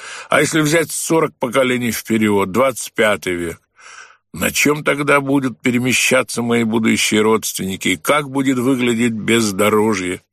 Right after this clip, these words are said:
Мы идем к красивейшему и очень любопытному месту, острову Ольхон, самому большому на Байкале. Семьдесят километров в длину, около двадцати в ширину. Там живет полторы тысячи человек,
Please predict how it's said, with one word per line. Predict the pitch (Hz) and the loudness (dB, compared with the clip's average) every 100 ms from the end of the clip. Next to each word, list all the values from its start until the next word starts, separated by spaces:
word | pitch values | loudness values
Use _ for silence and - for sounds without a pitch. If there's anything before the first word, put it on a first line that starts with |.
| - | -2
Мы | 110 123 131 | 2 4 2
идем | 127 175 165 156 | 2 0 -2 -6
к | - - | -14 -4
красивейшему | 107 117 - - 151 - 139 - - 95 98 | 2 2 2 0 0 2 2 2 0 0 0
и | 95 | 2
очень | 107 151 - 123 | 2 2 0 0
любопытному | 113 107 101 123 113 120 117 | 2 2 -2 -4 -4 0 2
месту, | 120 120 101 - - 71 - - - | 2 2 2 0 -6 -12 -14 -16 -10
острову | - 135 120 - 117 113 | 0 0 0 -2 2 2
Ольхон, | 117 110 - 120 87 76 | 2 -2 0 2 0 -2
самому | - 123 127 123 | -2 0 2 2
большому | 120 135 - - 117 95 | 2 2 0 0 -2 -2
на | 92 | -2
Байкале. | 95 104 - - - - - - - - | 2 0 0 -2 -2 -4 -12 -12 -10 -8
Семьдесят | - 151 170 147 - 135 | -4 -2 0 -2 -4 -4
километров | - 131 131 123 110 113 | 0 2 2 -2 0 0
в | 110 | 2
длину, | 117 139 160 180 180 | 2 2 2 2 2
около | 110 117 113 | 0 0 2
двадцати | 107 110 104 113 104 127 | 2 2 0 0 0 0
в | - | 0
ширину. | - 110 101 87 76 - - - - | 2 2 2 -2 -8 -14 -16 -16 -4
Там | 131 147 | 0 0
живет | 143 160 139 | 2 0 0
полторы | - 139 113 135 139 | 0 2 2 0 0
тысячи | 143 123 - | -2 -2 -2
человек, | 113 - 131 135 147 170 - | -2 2 4 2 2 -2 -4